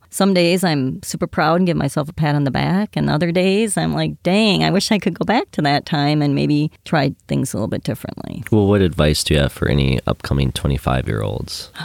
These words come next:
Speaker 1: Oh, boy.
Speaker 2: Or twenty-two-year-olds. Sam is,
Speaker 1: <laughs>
Speaker 2: Sam is turning
Speaker 1: Yeah,
Speaker 2: twenty-two.
Speaker 1: that's true. Um, I think, um, this generation is so lucky because there's so much more information at your fingertips,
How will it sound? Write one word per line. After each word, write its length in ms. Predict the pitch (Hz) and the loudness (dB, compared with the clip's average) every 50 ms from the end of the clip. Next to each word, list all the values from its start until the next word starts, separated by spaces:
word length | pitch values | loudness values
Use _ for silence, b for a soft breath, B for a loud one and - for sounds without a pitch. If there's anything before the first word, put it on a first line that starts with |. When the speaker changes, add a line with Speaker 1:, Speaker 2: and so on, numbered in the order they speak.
| - - | -8 -4
Speaker 1:
Oh, 460 | 196 196 180 175 165 160 151 131 123 - | -2 0 2 2 2 2 0 -2 -4 -6
boy. 420 | - 143 143 135 135 131 135 135 139 143 | -6 -4 -4 -2 -2 -2 -2 -2 -2 0
Speaker 2:
Or 140 | - 196 | 0 0
twenty-two-year-olds. 800 | 196 - - - 147 151 147 - - 269 - - 71 - - 151 | 0 0 -2 -2 0 0 -2 -2 -4 -4 -2 -2 0 2 2 4
Sam 480 | - 302 302 277 311 359 330 320 415 415 | 4 4 4 4 4 4 4 4 4 4
is, 300 | 370 440 403 381 294 - | 4 4 4 4 2 2
Speaker 1:
<laughs> 20 | |
Speaker 2:
Sam 220 | - - 82 87 90 | 2 2 2 2 2
is 100 | 90 - | 0 0
turning 200 | - - 190 185 | 2 2 2 4
Speaker 1:
Yeah, 120 | 185 190 | 4 2
Speaker 2:
twenty-two. 380 | 202 202 98 - 190 196 - - | 2 2 2 2 2 0 0 0
Speaker 1:
that's 120 | - - - | 0 0 0
true. 460 | 208 220 254 269 208 160 139 131 127 120 - - | 2 2 2 2 2 2 0 -2 -4 -6 -8 -6
Um, 760 | - 135 139 147 147 147 147 143 127 135 170 185 156 165 - - | -4 -2 0 0 0 0 0 0 0 0 -2 -2 -4 -8 -4 -2
I 160 | - 151 160 | 2 2 2
think, 460 | 175 - 208 202 185 165 - - 214 254 - | 2 2 2 2 2 2 0 -6 -12 -10 -6
um, 440 | - 147 127 135 135 - 123 127 120 | -4 -2 0 0 0 0 0 -2 -2
this 200 | 120 - 156 - | -2 -2 -2 0
generation 540 | - - 151 143 139 143 139 - - 143 131 | 0 2 2 4 4 2 2 0 0 -2 -2
is 80 | 131 - | -2 -2
so 140 | - 147 | 0 0
lucky 400 | 135 135 143 175 - - - 156 | 2 2 2 0 0 0 0 0
because 260 | 151 - - 156 135 - | 0 0 -2 -2 -4 -2
there's 180 | - 139 139 - | -2 -2 -2 -4
so 500 | - - - 139 165 156 160 156 - B B B | -4 -2 -2 0 0 0 0 0 -2 B B B
much 360 | 165 147 139 135 135 - - | -2 0 0 0 0 0 0
more 180 | 139 147 156 131 | 0 2 2 2
information 540 | - 151 143 147 135 131 117 139 - 160 131 | 2 2 2 2 2 2 0 0 0 0 0
at 100 | 117 - | 0 0
your 100 | 107 139 | -2 -4
fingertips, 840 | - - 139 139 139 143 - - 214 214 220 - - - - - | -2 -2 0 0 0 0 0 0 0 0 0 -2 -6 -10 -10 -12